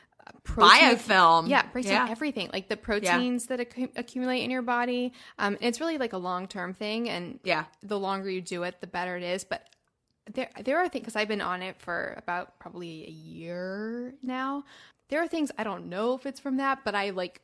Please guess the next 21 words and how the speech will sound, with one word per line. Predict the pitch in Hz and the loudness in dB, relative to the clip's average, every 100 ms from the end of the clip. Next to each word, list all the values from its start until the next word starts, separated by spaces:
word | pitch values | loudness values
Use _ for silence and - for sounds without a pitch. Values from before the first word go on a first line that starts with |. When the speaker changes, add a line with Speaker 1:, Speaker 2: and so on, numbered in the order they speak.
| - | -18
Speaker 1:
kind | - 175 | -8 -8
of | - | -8
think | - - - | -14 -16 -14
it's | 95 | -14
from | - - - | -14 -14 -12
that. | - - - | -12 -12 -6
Speaker 2:
Yeah, | 190 170 165 - _ | 0 0 -2 -10 _
yeah. | 170 160 - 202 - | -6 -6 -10 -20 -10
Speaker 1:
Joint | 185 185 214 | -8 -8 -6
pain | 214 | -6
has, | 202 190 | -6 -8
like, | 170 | -12
completely | 190 190 - 185 190 | -12 -12 -12 -10 -6
gone | 185 180 | -6 -6
away. | 180 185 | -4 -6
It | 190 | -6
could | 240 | -6
be | 208 | -4
other | 190 185 | -6 -8
things, | 196 190 190 | -8 -8 -10
but | 175 170 - | -8 -8 -8